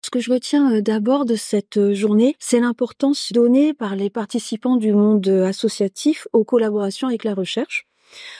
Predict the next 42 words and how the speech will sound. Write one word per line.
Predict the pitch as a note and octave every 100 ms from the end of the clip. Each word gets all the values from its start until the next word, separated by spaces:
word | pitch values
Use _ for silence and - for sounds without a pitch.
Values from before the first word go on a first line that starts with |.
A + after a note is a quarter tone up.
| -
Euh, | G3+ G3+ -
bah, | G3
ça | F#3+ G#3+
se | -
matérialisait | A3+ - _ - A3 A3+ G#3+ A3+ A#3
d'une | A3 G#3+
première | - A3+ A3
façon, | - G3+ D4+ F4+
c'est | - A3
que | G3+
d'abord, | G3+ A3 C4+ C4+
euh, | G#3
les | G#3
participantes | G#3 G3+ - - G#3 B3+ C4
et | G#3+
les | G3+
participants | G3 - - - G3 A#3+ C#4 A3
voulaient | G3+ C4+ D#4
contribuer | D4+ A#3 - A3 A#3 C4
à | A3
la | G3+ - _ _
consolidation | C#4 - B3+ A#3 A3 G#3+ - A#3+ C4 C4 C4 C4
et | A3
puis | F#3+ G#3
au | F#3+
développement | G3+ A3+ B3 C4+
de | A3+
certaines, | - G#3 A3+ G#3+ G#3 G3 G3
euh, |
des | F#3 G3
actions, | G#3 G3+ - B3 A#3+ A3+
euh, | F#3+ F#3 -
et | F#3+
des | G3+ G#3
outils | A3 B3+
qu'on | A3+ F#3+
avait | F#3+ G3+
initiés | G#3+ A3+ - A#3+ A#3
dans | G3 G#3
Assemblée | F#3 G3+ F#3+
des | F#3+ F#3
océans. | F#3 -